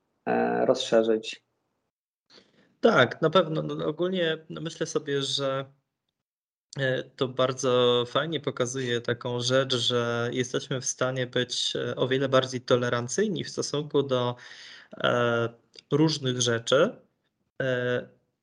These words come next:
Speaker 2: w momencie, kiedy te rzeczy zaczynają nas samych dotyczyć. I myślę, że to może być taki wniosek ogólnie też dla, e, dla wszystkich, e, pod kątem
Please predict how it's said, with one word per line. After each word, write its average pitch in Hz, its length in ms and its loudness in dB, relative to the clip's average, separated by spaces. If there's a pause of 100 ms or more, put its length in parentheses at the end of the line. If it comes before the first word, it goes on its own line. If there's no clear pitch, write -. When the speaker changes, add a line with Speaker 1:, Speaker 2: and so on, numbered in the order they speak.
(420)
Speaker 2:
w - 60 -4
momencie, 170 360 0
kiedy 147 240 -4
te 139 160 0
rzeczy 135 500 -2
zaczynają 131 680 -2
nas 123 260 -6
samych 123 340 -4
dotyczyć. - 720 -2
I 113 600 -6
myślę, 123 260 2
że 123 100 2
to 123 120 -4
może 139 180 -4
być 127 140 -6
taki 127 260 -6
wniosek 123 460 -2
ogólnie 120 480 -4
też 117 320 -2
dla, 117 380 -2 (680)
e, 113 460 -2 (160)
dla 123 420 -2
wszystkich, - 720 -2 (100)
e, 123 120 2
pod 127 200 0
kątem 123 600 -2